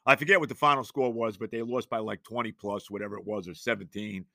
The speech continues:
Like I said, the final score probably doesn't even do justice to how badly they got beat up.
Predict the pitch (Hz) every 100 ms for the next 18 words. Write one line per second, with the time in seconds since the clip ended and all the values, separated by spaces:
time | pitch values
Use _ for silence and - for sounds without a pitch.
0 | _ _ _ 143 147 117 131 113 - 147
1 | 147 - 143 135 139 139 117 127 120 123
2 | 120 107 110 78 135 156 - 104 - _
3 | _ _ - 117 139 113 135 143 127 127
4 | 120 120 117 - 127 127 117 104